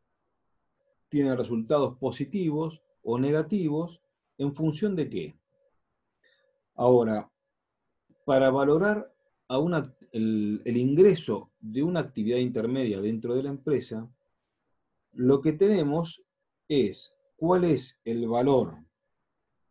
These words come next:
de esta actividad intermedia en el mercado. Es decir, yo tengo un parque de maquinarias que tiene una cosechadora.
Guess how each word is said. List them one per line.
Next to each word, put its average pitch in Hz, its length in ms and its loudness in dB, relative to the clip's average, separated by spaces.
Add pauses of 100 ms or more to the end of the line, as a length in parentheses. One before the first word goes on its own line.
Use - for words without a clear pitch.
(760)
de 113 280 0
esta 139 240 -4
actividad 110 360 -4
intermedia 160 840 -2 (120)
en 117 160 -4
el 107 60 0
mercado. 82 600 -10
Es 113 140 -4
decir, 82 340 -6 (760)
yo 127 140 -4
tengo 156 160 0
un 135 140 0
parque 147 320 2
de 131 80 4
maquinarias 110 880 -4
que 107 80 -8
tiene 123 500 -2
una 165 320 0
cosechadora. 104 760 -6